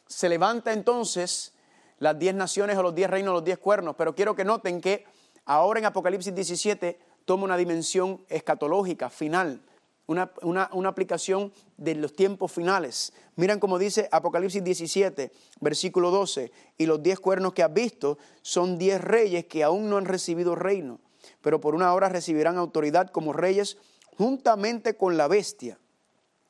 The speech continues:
Estos tienen un mismo propósito y entregarán su poder y su autoridad a la bestia".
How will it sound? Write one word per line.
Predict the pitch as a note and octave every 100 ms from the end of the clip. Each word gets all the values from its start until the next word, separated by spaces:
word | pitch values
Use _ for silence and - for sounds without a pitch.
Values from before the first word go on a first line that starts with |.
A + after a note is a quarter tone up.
| _
Estos | - F#3+ G3 F#3
tienen | F#3 F#3
un | F3 F3
mismo | F3+ E3+ D#3
propósito | D3 - A3 A3+ A3 B3 B3+ - _
y | E3+
entregarán | D#3 D3 C#3 D#3 F3+
su | - D#3+
poder | C#3 D#3 G#3
y |
su | G3
autoridad | D#3 C#3 C3+ C3 D#3 G#3+ A3 _ _ _ -
a | C3
la | A#2+
bestia". | C3 C3+ - A#2+